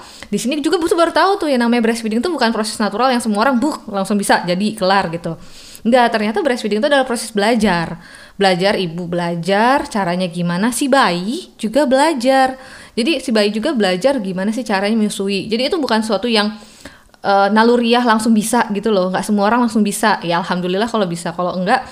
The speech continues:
berarti ada proses belajar yang perlu dilalui. Nah, dalam proses belajar ini juga kita butuh support ya, bukannya butuh judgement, dihakimi,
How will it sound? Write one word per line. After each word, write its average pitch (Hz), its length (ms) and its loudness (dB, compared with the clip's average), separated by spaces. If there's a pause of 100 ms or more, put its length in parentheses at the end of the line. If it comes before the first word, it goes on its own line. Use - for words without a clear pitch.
(240)
berarti 208 240 2
ada 214 140 2
proses 196 320 -4
belajar 185 280 0
yang 196 140 -2
perlu 208 380 -2 (360)
dilalui. 196 800 2
Nah, 185 160 0
dalam 185 160 0
proses 196 160 -4
belajar 180 320 -2
ini 202 160 0
juga 240 160 0
kita 277 160 0
butuh 214 240 -2
support 214 400 -6
ya, 170 80 -6
bukannya 180 320 -4
butuh 190 480 -6
judgement, 196 800 -2
dihakimi, 190 800 -2